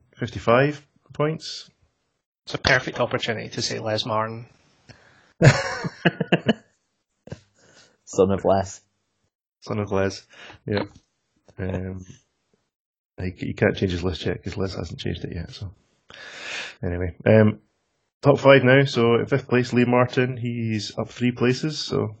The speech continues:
Speaker 1: another solid performance from Lee. He's probably maxing out his points pretty much. I don't know unless he
Speaker 3: Yeah.
Speaker 1: wins an event. Yeah, but he is coming to the next two, so possibly.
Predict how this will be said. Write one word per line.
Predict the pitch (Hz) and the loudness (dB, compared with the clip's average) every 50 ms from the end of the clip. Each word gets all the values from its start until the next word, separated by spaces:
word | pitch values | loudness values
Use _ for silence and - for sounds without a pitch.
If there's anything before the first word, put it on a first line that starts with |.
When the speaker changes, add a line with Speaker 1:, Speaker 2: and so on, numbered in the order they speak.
| _ _ - | _ _ -8
Speaker 1:
another | 107 107 104 104 | -6 -4 -4 -4
solid | 101 - - 117 110 110 107 | -2 0 2 4 4 2 2
performance | - - 110 110 110 104 - | 0 0 2 2 2 0 -2
from | - 113 107 | -2 -2 0
Lee. | 107 113 120 123 123 - | 0 0 0 -2 -4 -6
He's | - 110 - | -8 -8 -6
probably | - - 104 - 98 92 90 92 98 107 123 - _ - | -4 -2 0 2 2 0 0 -2 -8 -12 -14 -14 _ -2
maxing | 101 104 107 - - - 101 104 | 0 2 2 2 2 2 4 4
out | 101 | 4
his | - - | 2 2
points | - - 107 104 104 - | 2 4 4 4 4 0
pretty | - _ - - - - | -8 _ -6 -4 -2 -2
much. | 98 98 - - - - - | -2 -2 -4 -6 -10 -12 -8
I | - | -8
don't | - - - | -6 -4 -4
know | - 95 98 98 92 | -4 -4 -6 -2 0
unless | 101 101 92 | 2 4 4
he | 98 | 6
Speaker 3:
Yeah. | 95 104 | 8 8
Speaker 1:
wins | 107 104 | 8 8
an | 101 95 | 8 6
event. | 92 92 98 104 117 - _ - - - - - - - - - - - - - _ | 4 4 2 0 0 -4 _ -18 -16 -14 -12 -12 -12 -12 -12 -12 -14 -16 -18 -4 _
Yeah, | - 107 107 107 - | 6 8 8 8 8
but | 113 113 | 8 8
he | 110 117 | 8 8
is | 117 101 | 8 6
coming | - - 104 101 101 | 4 4 4 4 4
to | 98 - 101 | 4 4 2
the | 95 | 4
next | 98 98 - - - | 2 0 0 -2 -4
two, | - 107 101 104 107 | -2 0 0 0 -2
so | 104 - 101 98 95 95 - _ _ _ _ _ _ - _ _ _ _ _ _ _ _ _ _ _ - - - - _ _ - | -4 -6 -6 -6 -6 -8 -14 _ _ _ _ _ _ -20 _ _ _ _ _ _ _ _ _ _ _ -20 -20 -20 -20 _ _ -8
possibly. | - 107 - 104 98 104 107 | -8 -6 -6 -2 -2 -2 -2